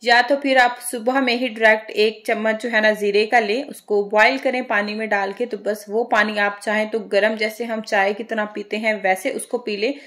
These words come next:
इसके अंदर आपने हाफ चम्मच शहद डालना है और हाफ लेमन जो है ना, वो स्क्वीज कर लेना है, सॉरी,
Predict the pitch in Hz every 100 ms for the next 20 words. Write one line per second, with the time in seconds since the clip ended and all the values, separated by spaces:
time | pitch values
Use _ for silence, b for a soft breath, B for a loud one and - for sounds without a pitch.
0 | B B 233 220 254 240 240 226 220 240
1 | 220 214 214 - 226 220 220 - 214 226
2 | 226 226 202 202 220 294 B B B -
3 | 202 214 220 226 233 214 202 196 202 208
4 | 214 208 214 214 - 220 - 208 190 190
5 | 208 226 233 226 196 202